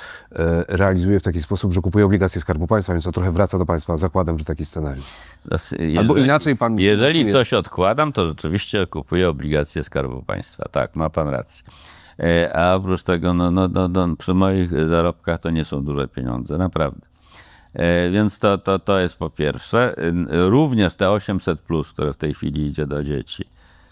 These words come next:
Speaker 2: Ja wiem, że to jest, są koszty, że i tak dalej, i tak dalej, ale jednak ludziom zamożnym bym nie dawał te-, tego osiemset. Nie wiem, co to znaczy zamożny. Bo zawsze wtedy jest pytanie, mam takiego ulubionego,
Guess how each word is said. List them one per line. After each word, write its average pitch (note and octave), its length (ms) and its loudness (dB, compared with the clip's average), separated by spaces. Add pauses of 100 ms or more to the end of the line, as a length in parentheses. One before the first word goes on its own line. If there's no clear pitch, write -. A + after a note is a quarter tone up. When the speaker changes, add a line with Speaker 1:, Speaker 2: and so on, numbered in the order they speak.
(380)
Speaker 2:
Ja A2+ 260 4
wiem, G2 440 4
że E2+ 140 2
to F2 140 0
jest, E2+ 200 0
są F2 180 2
koszty, E2+ 640 0
że F2 120 2
i D#2+ 80 -4
tak F2 220 -4
dalej, F2 380 2
i C#2+ 40 -8
tak D#2+ 180 -2
dalej, D#2 220 0
ale F2+ 140 2
jednak G2+ 680 2 (300)
ludziom F#2 360 2
zamożnym E2 640 0
bym D#2+ 240 0
nie A2+ 140 2
dawał C2+ 580 -4 (360)
te-, C#2 160 -10
tego C#2 300 -8
osiemset. - 520 -10
Nie - 80 2
wiem, A2 120 2
co F2+ 120 0
to E2 140 0
znaczy D#2+ 320 -2
zamożny. E2 440 -2 (440)
Bo G2+ 80 2
zawsze G#2+ 280 0
wtedy F2 240 2
jest E2 180 2
pytanie, C3 480 0
mam G2+ 220 2
takiego E2+ 360 -2
ulubionego, E2+ 680 2